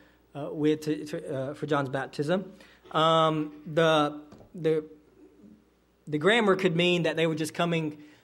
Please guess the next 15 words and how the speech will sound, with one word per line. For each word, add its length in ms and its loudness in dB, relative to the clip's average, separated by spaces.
to 220 2
where 420 4
he 160 -2
was 120 -2
baptizing, 600 0
not 140 0
that 100 -6
they 80 2
were 120 0
coming 300 -2
for 260 2
baptism. 640 -4
It's 280 -12
not 160 -6
sure. 300 -2